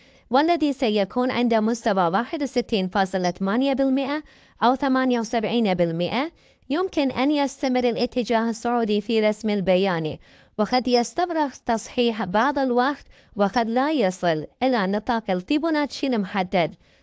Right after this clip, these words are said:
وبعد اكتمال النموذج سيتم استمرار عملية التصحيح. في هذه الحالة من الضروري أن يتجاوز السعر نطاق المقاومة المحدد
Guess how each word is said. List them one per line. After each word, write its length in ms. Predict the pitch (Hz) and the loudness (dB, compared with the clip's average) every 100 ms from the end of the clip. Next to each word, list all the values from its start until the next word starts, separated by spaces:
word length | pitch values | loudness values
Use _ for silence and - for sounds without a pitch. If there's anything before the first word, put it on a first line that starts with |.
| - | -2
وبعد 340 | 214 247 330 349 | 2 4 2 0
اكتمال 580 | 320 - 302 277 269 | -2 -2 0 2 2
النموذج 540 | 240 233 226 220 220 233 | 2 2 0 0 0 -2
سيتم 680 | - 214 190 190 185 285 | -2 0 2 2 2 0
استمرار 640 | 285 214 - 208 202 196 190 | 0 -4 -2 -2 2 2 0
عملية 480 | 170 202 190 202 220 | 0 0 2 0 0
التصحيح. 680 | 277 254 240 - 160 170 - _ _ _ _ _ _ _ _ _ | -2 -2 -2 -4 -8 -8 -16 _ _ _ _ _ _ _ _ _
في 180 | - 349 | 0 2
هذه 360 | 359 359 311 | 2 2 0
الحالة 460 | 277 - 294 262 220 | 0 0 0 2 2
من 180 | 220 214 | 2 2
الضروري 680 | 196 190 196 214 269 277 - | 0 2 2 4 2 2 0
أن 180 | 202 | 0
يتجاوز 760 | 208 190 208 196 254 302 330 269 | 2 0 0 0 0 0 0 0
السعر 460 | 262 - 254 247 240 | -2 0 2 2 2
نطاق 440 | 196 226 269 320 | 0 0 -2 2
المقاومة 640 | 294 247 233 214 214 214 | 2 2 2 2 2 2
المحدد 600 | 202 196 190 254 262 269 | 0 -2 -4 -4 0 -2